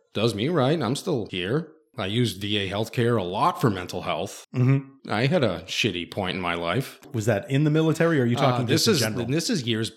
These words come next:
Speaker 1: years after the military. My first wife was pregnant with Daniel.
Speaker 2: Mm-hmm.
Speaker 1: I think he was even before that, like two thousand eleven. I probably, I, I think that was the year that I first went to the V A,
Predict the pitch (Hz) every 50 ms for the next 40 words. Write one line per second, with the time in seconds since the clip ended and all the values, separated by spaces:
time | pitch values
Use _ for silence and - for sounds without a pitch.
0 | - 143 127 123 120 113 113 110 117 156 160 - - 113 95 87 85 80 78 -
1 | - 82 85 85 82 82 - _ _ _ _ _ _ _ _ - 120 - - 113
2 | 120 - - 127 107 101 110 113 - 113 92 - - - - _ _ - 110 104
3 | 98 90 92 95 98 95 95 - - 101 85 85 82 85 85 82 90 123 139 -
4 | - - - 123 110 117 123 131 - 123 151 226 220 - 123 110 98 113 120 139
5 | 143 139 151 151 185 180 208 220 196 127 82 - 80 - - _ - 147 - 185
6 | 180 156 170 165 143 156 151 143 147 165 165 123 95 78 - - _ _ - 107
7 | 95 - 127 110 98 98 98 95 95 95 - - 107 107 98 98 104 - 113 117
8 | 113 - 120 110 - 139 143 147 139 113 113 107 98 98 92 87 80 80 - -
9 | - - 117 104 98 90 - - 110 98 95 92 - - - - - _ _ _
10 | - 104 104 113 110 110 110 107 101 98 107 104 101 113 123 110 98 90 90 90
11 | 95 95